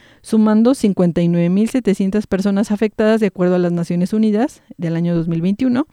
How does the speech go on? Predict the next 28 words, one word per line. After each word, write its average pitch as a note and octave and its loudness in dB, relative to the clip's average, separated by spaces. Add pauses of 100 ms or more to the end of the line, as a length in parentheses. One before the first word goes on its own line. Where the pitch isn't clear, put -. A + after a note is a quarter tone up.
(720)
y B3 2
las B3+ 2
inundaciones B3 4
están G#3+ 0
estrechamente G#3+ 2
relacionadas F#3 0
con F#3 -2
el E3 -2
incremen-, E3+ -2
incremento F#3 0
de G#3 2
ciclones F3 -4
tropicales, F3+ -4 (500)
el F3+ 2
aumento F3+ 0
de G3+ 2
la G3+ 2
temperatura, G#3+ 2
el F#3 0
nivel F3+ 2
del G#3 2
mar B3+ 2
y C4 -4
la F3 2
pérdida F#3 2
de F3+ 2
cobertura F3 -2
vegetal. - -10